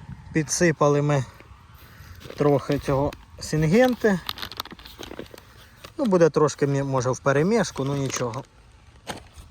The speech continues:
Буде нормально. Були засипали удобрення. Все вроді би нормально.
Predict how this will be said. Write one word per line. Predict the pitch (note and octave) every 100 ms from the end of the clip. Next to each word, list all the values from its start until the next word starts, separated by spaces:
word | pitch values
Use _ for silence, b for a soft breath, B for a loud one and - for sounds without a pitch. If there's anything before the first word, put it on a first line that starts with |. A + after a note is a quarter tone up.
| - - - - - - _ B B B B _ -
Буде | D#3+ D3+ D#3+
нормально. | D#3 C#3+ A#2+ A2+ A2 - - - - - - _ _ - - - - - - - - - - - - b b b b b b b _ - - - _
Були | D#3+ C3+ C3+
засипали | B2+ A#2+ C3 - B2
удобрення. | B2 C3+ F3+ A3+ A#3 F#3 D3+ C#3 A#2+ B B B B B B B B B B B B B - -
Все | - C3 B2 A2+ B B B - -
вроді | A#2+ A#2 A2+
би | A2+ B2+ - - - B B B B B B B - _ - - _ _ _ - -
нормально. | F#3+ F3 E3 D#3 D3+